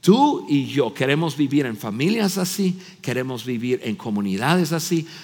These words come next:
queremos vivir en ciudades así, queremos vivir en países así. Bueno, la respuesta es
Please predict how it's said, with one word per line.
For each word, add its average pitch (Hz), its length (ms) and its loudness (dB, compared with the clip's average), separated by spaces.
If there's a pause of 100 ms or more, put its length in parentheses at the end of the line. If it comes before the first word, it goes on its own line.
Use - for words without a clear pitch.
(160)
queremos 123 440 -2
vivir 127 400 -2
en 104 180 -4
ciudades 143 760 0
así, 143 320 -2 (280)
queremos 123 480 -4
vivir 113 400 0
en 107 160 -4
países 127 600 -2
así. 101 420 -6 (240)
Bueno, 156 360 2 (200)
la 214 140 0
respuesta 139 720 -6
es 139 400 -4